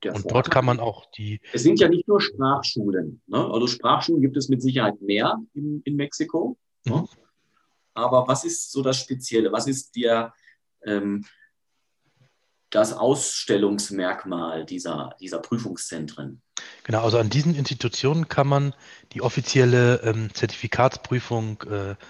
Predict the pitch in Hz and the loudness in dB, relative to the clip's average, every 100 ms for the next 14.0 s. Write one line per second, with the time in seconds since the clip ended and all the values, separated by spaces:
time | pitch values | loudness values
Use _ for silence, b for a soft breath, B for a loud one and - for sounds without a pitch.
0 | B B B - 101 110 110 127 143 151 | B B B -2 0 0 0 2 4 2
1 | 160 196 - B B - 123 123 131 120 | 2 -2 -4 B B 0 2 2 2 4
2 | 120 - 120 131 131 120 131 139 - 131 | 4 0 -2 -2 0 4 4 2 -2 -4
3 | 131 120 113 110 - 117 117 113 120 - | -2 -4 -2 -2 -2 0 0 0 -4 -4
4 | 110 107 113 117 104 - - 104 - 101 | -6 -2 -2 -2 -8 -10 -10 -12 -10 -10
5 | 101 - - - 113 101 - 95 92 92 | -10 -10 -10 -2 -2 -2 -12 -12 -10 -10
6 | 92 90 B B B B 104 113 117 139 | -12 -16 B B B B -2 0 4 4
7 | 135 - B - 123 110 120 151 - 120 | 4 0 B 0 0 2 0 0 2 0
8 | 117 131 - 139 - 135 135 131 - - | 2 0 0 -2 2 4 4 0 -4 -2
9 | 113 113 - - 113 - 110 127 139 131 | 0 0 -2 -6 -6 -8 -4 2 4 2
10 | 117 113 - 123 113 - - 107 - 135 | -2 -4 -4 -4 -2 -6 -8 -4 2 2
11 | - 143 - 131 135 B B B B 131 | 0 -8 -6 -8 -8 B B B B 0
12 | 139 117 113 123 131 139 131 123 120 123 | 2 2 4 4 4 2 2 4 4 2
13 | - 104 113 113 - 113 101 107 143 | -6 0 2 2 0 -6 -2 0 0